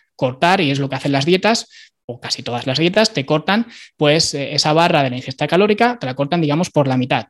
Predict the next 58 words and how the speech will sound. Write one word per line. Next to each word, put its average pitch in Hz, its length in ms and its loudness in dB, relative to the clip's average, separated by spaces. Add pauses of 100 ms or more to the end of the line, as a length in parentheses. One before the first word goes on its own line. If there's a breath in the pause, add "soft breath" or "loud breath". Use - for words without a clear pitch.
Entonces, 143 360 0
es - 180 0
evidente 175 640 2 (240 soft breath)
que 135 80 -2
sí 151 140 0
que 151 100 2
vas 151 160 2
a 147 80 0
perder 135 380 -2 (100)
peso, 165 240 2
sí 160 120 -2
que 143 80 -4
vas 131 140 -2
a 135 120 -4
perder 131 200 -2
grasa, 180 360 0 (280 loud breath)
pero 151 100 2
la 147 100 4
pregunta 180 280 0
está 226 260 0
por 160 180 -2
cuánto 190 360 -2
tiempo. 175 480 -4 (160)
Porque, 151 240 4
claro, 208 220 4
esto 175 160 0
es 240 60 0
lo 233 80 0
que 202 100 2
yo 202 80 4
llamo 190 320 0 (160 loud breath)
la 156 160 2
luna 190 300 6
de 180 100 0
miel 180 220 0
de 170 80 0
las 139 180 -4
dietas, 202 420 -2
y 160 100 -4
todas 220 260 0
tienen 220 340 0
esa 170 160 -2
luna 175 240 2
de 131 80 -2
miel. 165 260 -4 (400 soft breath)
Porque, 139 280 0
de 139 60 2
hecho, 220 220 2
cualquier 156 460 0
persona 190 320 0
que 156 120 -2
haya 156 120 2
hecho 151 200 -2
cualquier 147 420 0
dieta 175 420 0 (180)
va 139 80 4
a 151 40 4
notar 160 420 0